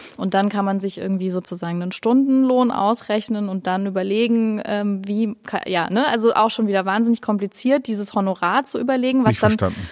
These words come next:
Speaker 1: was dann viele machen, ist, sie gucken einfach,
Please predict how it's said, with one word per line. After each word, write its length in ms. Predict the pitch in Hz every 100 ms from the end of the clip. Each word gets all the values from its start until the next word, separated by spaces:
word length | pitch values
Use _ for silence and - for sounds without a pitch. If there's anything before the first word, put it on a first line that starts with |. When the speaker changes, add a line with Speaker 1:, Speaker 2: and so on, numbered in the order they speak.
| - -
Speaker 1:
was 180 | 220 208
dann 160 | 214 208
viele 380 | - 277 311
machen, 340 | 220 208 247 330 403 - _ _ _ _ _ _ _ _ - -
ist, 180 | 240 240
sie 100 | 226
gucken 340 | 254 254 262
einfach, 540 | 214 226 - 208 -